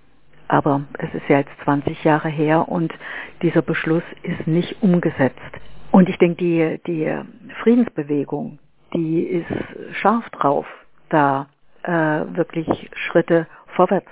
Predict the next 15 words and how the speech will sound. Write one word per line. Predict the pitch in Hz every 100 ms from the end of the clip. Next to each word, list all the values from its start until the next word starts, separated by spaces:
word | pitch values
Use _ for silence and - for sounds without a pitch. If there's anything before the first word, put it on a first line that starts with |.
| -
zu | 151
machen. | 143 139 139 139 - - - _
Es | 165 160
gibt | - - -
ja, | 165 151 147 151 - - - -
äh, | 180 165
verschiedene | - 170 180 170 170 175
Gruppierungen, | - - - 196 202 165 151 147 - -
die | 160 151
das | - 156 - -
Thema, | 160 156 156 160 - - - - -
äh, | -
Atombomben | 170 160 160 175 - 175 160 160 156 147
in | 175 175
Büchel | - 165 170 165